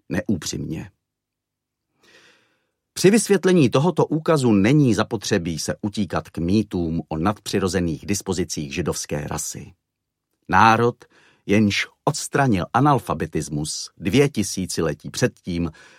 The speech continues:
než s tím bylo vážně započato v Evropě, a od starověku budoval židovského člověka jako racionálního vládce nad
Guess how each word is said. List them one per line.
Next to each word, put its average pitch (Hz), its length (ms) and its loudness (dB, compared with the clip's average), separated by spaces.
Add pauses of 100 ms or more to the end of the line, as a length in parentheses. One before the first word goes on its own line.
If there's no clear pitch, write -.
(140)
než 160 200 6
s - 80 -8
tím 85 200 0
bylo 110 240 4
vážně 101 420 4
započato 110 480 -2
v - 120 -12
Evropě, 101 540 0 (320)
a - 200 4
od - 120 2
starověku 104 680 2
budoval 107 460 2
židovského 117 600 0
člověka 123 460 0
jako 110 240 2
racionálního 101 1000 2
vládce 90 520 2
nad 85 180 0